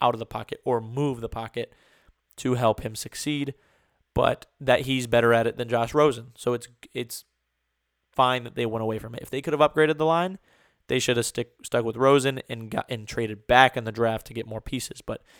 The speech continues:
if they're not, if they truly don't think they can upgrade the line enough right now,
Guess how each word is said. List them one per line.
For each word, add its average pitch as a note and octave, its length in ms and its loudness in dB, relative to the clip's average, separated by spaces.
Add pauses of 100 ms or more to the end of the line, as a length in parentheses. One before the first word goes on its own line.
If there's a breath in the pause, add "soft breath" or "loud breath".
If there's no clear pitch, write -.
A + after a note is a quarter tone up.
(220 soft breath)
if A#2+ 140 -6
they're A#2 120 2
not, A#2 300 2
if - 80 -6
they A#2 100 -2
truly C#3+ 360 2
don't B2+ 180 0
think B2 140 -4
they A#2+ 100 -2
can A#2 120 -4
upgrade A#2 300 0
the A#2 60 -2
line A#2 200 0
enough A2+ 360 -2 (240)
right A#2 220 0
now, C3+ 300 2